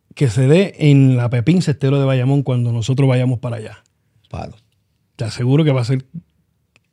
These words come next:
Speaker 1: Y, y tengo, tengo para decirle, eso lo vamos a, le voy a decir hasta, ponle un pip a eso.
Speaker 2: Háblame un poco, este, para cerrar el podcast,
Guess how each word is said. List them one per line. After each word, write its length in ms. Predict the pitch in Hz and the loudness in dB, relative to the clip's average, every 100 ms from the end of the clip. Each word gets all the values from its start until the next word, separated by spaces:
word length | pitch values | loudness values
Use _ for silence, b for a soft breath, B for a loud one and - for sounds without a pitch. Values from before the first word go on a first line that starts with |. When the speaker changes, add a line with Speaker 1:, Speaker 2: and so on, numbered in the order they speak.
| _ _ _ | _ _ _
Speaker 1:
Y, 240 | 127 - 127 | -12 -4 -4
y 40 | |
tengo, 380 | 123 127 151 170 | -2 0 2 2
tengo 220 | 139 135 156 | 2 0 2
para 140 | 165 | 2
decirle, 1120 | 160 139 156 165 160 139 120 107 110 156 135 _ | 2 2 4 4 4 2 -2 -8 -14 -20 -20 _
eso 200 | 135 131 | -6 0
lo 80 | 151 | 2
vamos 280 | 147 151 147 | 2 2 2
a, 300 | 131 113 110 _ _ _ _ _ _ _ _ _ _ _ - | 0 -2 -8 _ _ _ _ _ _ _ _ _ _ _ -12
le 100 | 117 | -8
voy 120 | 123 | -6
a 20 | |
decir 200 | 127 143 | -2 0
hasta, 840 | 147 - _ 127 120 113 107 107 - - - _ _ _ _ _ - _ _ _ _ _ _ _ _ _ | -2 -4 _ -10 -8 -10 -12 -14 -18 -20 -20 _ _ _ _ _ -20 _ _ _ _ _ _ _ _ _
ponle 180 | - 131 | -6 -2
un 100 | 135 | -2
pip 220 | 131 135 | 0 -4
a 80 | 113 | -6
eso. 240 | 110 - - b b b b b b b b _ _ _ _ - _ _ _ _ _ - | -10 -12 -16 b b b b b b b b _ _ _ _ -20 _ _ _ _ _ -2
Speaker 2:
Háblame 240 | 147 165 | 0 2
un 120 | 180 | 0
poco, 340 | 160 165 135 107 107 | 0 2 2 0 0
este, 300 | 123 104 - | -2 -2 -4
para 200 | 107 107 | -2 -2
cerrar 260 | 98 110 110 | -2 0 0
el 80 | 113 | 2
podcast, 540 | 127 120 110 101 - | 0 0 -2 -2 -6